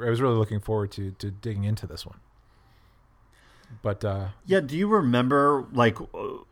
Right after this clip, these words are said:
Speaker 2: roughly when it came out, was there, like, did you ever hear anything about it? Did you hear people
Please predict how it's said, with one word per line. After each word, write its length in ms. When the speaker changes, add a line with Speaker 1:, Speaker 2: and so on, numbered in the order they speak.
Speaker 2:
roughly 920
when 220
it 80
came 260
out, 260
was 200
there, 240
like, 220
did 160
you 80
ever 120
hear 360
anything 380
about 280
it? 160
Did 180
you 80
hear 200
people 920